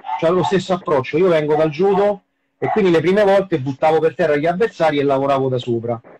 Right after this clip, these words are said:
Poi sono andato nella palestra, eh, di Saverio da me, dove erano tutti più grossi di me, non buttavo per terra nessuno perché erano dei colossi, e quindi ero costretto a stare sotto, ho dovuto imparare a far guardia.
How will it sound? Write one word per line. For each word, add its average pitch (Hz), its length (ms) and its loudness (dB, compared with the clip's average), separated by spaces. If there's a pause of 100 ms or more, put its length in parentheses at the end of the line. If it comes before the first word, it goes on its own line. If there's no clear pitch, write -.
Poi 220 140 -2
sono 180 100 -2
andato 147 300 2
nella 143 180 0
palestra, 139 680 -2 (400)
eh, 123 400 -4
di 131 120 -6
Saverio 156 360 0
da 147 120 0
me, 202 180 2
dove 139 140 0
erano 139 180 0
tutti 185 220 -4
più 156 120 -2
grossi 139 380 -2
di 135 80 -4
me, 123 220 -4
non 180 200 -2
buttavo 165 440 0
per 139 120 -6
terra 139 240 0
nessuno 131 460 -4
perché 117 240 -6
erano 123 220 -4
dei 123 160 -2
colossi, 139 600 -4 (300)
e 180 140 -6
quindi 247 180 0
ero 170 140 2
costretto 160 400 -4
a - 20 0
stare 196 300 0
sotto, 156 260 -2
ho 127 40 -8
dovuto 143 260 -2
imparare 139 380 0
a 120 40 -2
far 123 240 -8
guardia. 113 500 -6